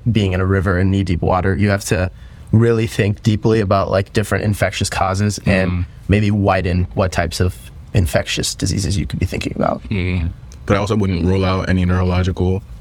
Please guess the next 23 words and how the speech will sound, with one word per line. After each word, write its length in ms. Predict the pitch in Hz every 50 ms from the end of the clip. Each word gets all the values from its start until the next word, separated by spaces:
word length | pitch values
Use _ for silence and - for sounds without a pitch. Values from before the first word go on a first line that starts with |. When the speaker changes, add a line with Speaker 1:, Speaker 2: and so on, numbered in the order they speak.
| -
Speaker 2:
causes 320 | - - 104 98 95 95 95
as 120 | 95 90
well, 440 | 90 95 95 92 95 98 101 101 - - - - - - - - -
or, 160 | - 98 95
like, 140 | 90 92 92
neurological 480 | 101 98 92 95 92 92 92 87 - 92
manifestations 600 | 90 92 90 - 95 - 95 90 87 101 92 90
of 80 | 92
those 140 | 92 92 90
causes, 340 | - 95 95 92 95 98 -
just 160 | 95 90 -
because 400 | 90 78 - 92 90 92 90 -
the, 320 | - 92 90 92 92 92 92 -
the 120 | 104 92
headache 300 | 92 95 92 92 90 85
is 300 | 95 92 90 90 - -
unilateral. 760 | 107 101 95 95 98 110 110 107 107 101 104 101 104 104 117 120 - - - - - - -
So 160 | - - 95
maybe 220 | 92 92 92 92 92
later 260 | 92 95 92 92 - - - - - - - - - - - -
down 240 | 104 101 98 98 98
the 60 | 95
line, 600 | 98 98 98 98 98 98 95 95 98 95 101 117